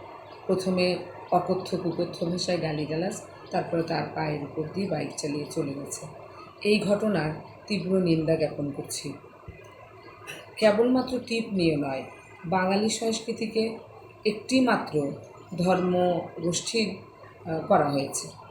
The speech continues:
টিপ, শাড়ি, চুড়ি, সব কিছুই, নবান্ন, নববর্ষ, হালখাতা, মুখে ভাত, প্রত্যেকটি অনুষ্ঠানকে এখন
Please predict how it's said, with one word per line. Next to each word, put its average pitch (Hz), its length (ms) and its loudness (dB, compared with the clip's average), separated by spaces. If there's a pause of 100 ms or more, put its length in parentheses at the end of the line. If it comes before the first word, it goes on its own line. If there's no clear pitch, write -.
(400)
টিপ, 208 420 2
শাড়ি, 180 560 2
চুড়ি, 180 500 0 (260)
সব - 280 0
কিছুই, 185 260 0
নবান্ন, 170 640 4
নববর্ষ, 170 680 0 (600)
হালখাতা, 170 760 2 (340)
মুখে 180 360 2
ভাত, 160 440 0 (500)
প্রত্যেকটি 262 540 0
অনুষ্ঠানকে 220 560 0
এখন 151 400 2